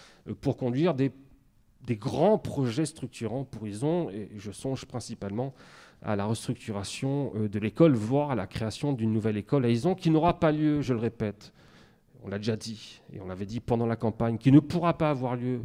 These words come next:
à mon sens, durant ce mandat, mais qui se profilera très probablement au terme de ce mandat, quand on aura les études solides qui nous permettront d'avoir un maximum de lisibilité sur ce sujet.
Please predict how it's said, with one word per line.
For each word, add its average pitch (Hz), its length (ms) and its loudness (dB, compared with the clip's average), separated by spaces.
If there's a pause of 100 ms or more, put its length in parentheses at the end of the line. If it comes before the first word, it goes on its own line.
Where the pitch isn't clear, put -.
(300)
à 98 120 -12
mon 104 120 -6
sens, - 440 -8 (880)
durant 110 240 -6
ce - 160 -8
mandat, 117 440 -4 (360)
mais 104 160 0
qui 143 360 -4
se - 240 6
profilera 160 600 4
très 147 220 -2
probablement 123 840 -4
au 131 100 2
terme 151 320 2
de 127 80 -2
ce 120 160 -6
mandat, 113 320 -2
quand 151 380 -6
on 127 100 0
aura 117 400 -4
les 117 220 -4
études 131 340 -6
solides 131 560 -4
qui - 160 -10
nous 120 80 -2
permettront 110 460 -8
d'avoir 120 420 -8
un 98 80 -6
maximum 123 440 -6
de 117 80 -2
lisibilité 117 600 -2
sur 123 180 -8
ce 110 100 -10
sujet. 135 380 -4